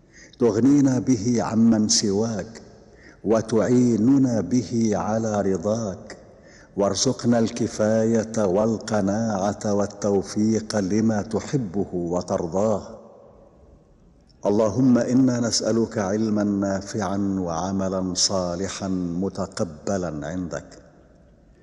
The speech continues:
ورزقا حلالا مباركا فيه، وطول عمر في مرضاتك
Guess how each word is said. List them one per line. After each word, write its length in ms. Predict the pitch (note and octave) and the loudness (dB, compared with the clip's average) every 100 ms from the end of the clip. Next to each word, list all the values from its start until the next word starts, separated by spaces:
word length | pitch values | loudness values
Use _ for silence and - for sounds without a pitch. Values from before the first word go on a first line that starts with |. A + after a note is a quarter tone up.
| - - - - | -20 -20 -18 -4
ورزقا 540 | F2+ A2 - B2 A2 - | 0 2 2 0 -2 -2
حلالا 520 | G#2+ G#2 A2 A2+ G#2+ | 0 2 2 2 0
مباركا 880 | G#2 G2+ G2 F#2 G2+ G2+ G2 - F#2+ | 0 0 0 0 0 0 -2 -4 -6
فيه، 340 | F2 F#2+ D#2+ C#2+ - - - _ _ _ _ _ _ _ _ _ E2+ | -6 -10 -10 -12 -18 -20 -20 _ _ _ _ _ _ _ _ _ -2
وطول 520 | F#2 G2 A#2+ A#2 A2+ | -2 0 2 2 2
عمر 600 | G2+ A#2+ A#2+ G#2 G2 F#2 | 0 0 0 2 0 -2
في 280 | - A2 G2+ | -4 -2 0
مرضاتك 1040 | F#2+ F2+ E2+ G2 G2+ G2 - E2+ - - | 0 -2 -4 -4 -4 -6 -8 -12 -14 -20